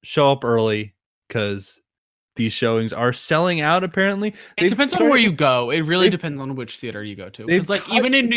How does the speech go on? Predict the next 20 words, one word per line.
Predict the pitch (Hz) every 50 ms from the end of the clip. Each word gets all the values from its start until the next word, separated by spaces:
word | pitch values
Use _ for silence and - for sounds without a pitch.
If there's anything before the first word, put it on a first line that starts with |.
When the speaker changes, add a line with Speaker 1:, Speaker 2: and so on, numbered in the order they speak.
| 220 175
Speaker 1:
screenings. | 151 156 139
Speaker 2:
York, | 139 135 120 104 92 90 - - - _ _ _ _ _ _ _ _ _ _ _ _ _ _ _ _ _ _ _ _ _ -
um, | 143 139 135 131 131 135
like, | 131 117 117 117 - - -
if | 165 156 -
you | 196 180
go | 160 175 175
to, | 175 196 208
like, | 208 190 196
the | 208
Times | - - - - - 110 117 123 127 -
Square | - - - - 127 110 98 101 110 127
showing, | - - - 165 165 160 170 180 180 180 170
you're | 151 139 123
gonna | 127 127 120
be | 117 113
fine | - - 120 107 104 113 131
no | 139 123
matter | 110 107 110 113
what. | 110 101 98 117 165 185